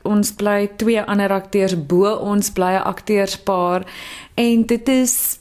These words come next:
van die lekkerste, lekkerste, want jy gaan drink koffie saam, jy drink 'n glasie wyn saam.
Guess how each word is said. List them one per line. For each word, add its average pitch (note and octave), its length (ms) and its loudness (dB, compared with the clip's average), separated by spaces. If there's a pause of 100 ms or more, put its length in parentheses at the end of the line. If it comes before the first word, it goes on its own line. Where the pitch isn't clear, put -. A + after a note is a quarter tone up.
van C4 400 0
die C4 120 2
lekkerste, A3 640 0
lekkerste, G#3 800 -2
want G3 180 -4
jy G3+ 200 2
gaan F#3+ 200 -2
drink F#3+ 240 -4
koffie C4+ 300 -2
saam, B3 300 0
jy F3 140 0
drink F#3 220 -4
'n F#3 40 -6
glasie F3+ 360 -2
wyn B3 360 2
saam. A#3 480 2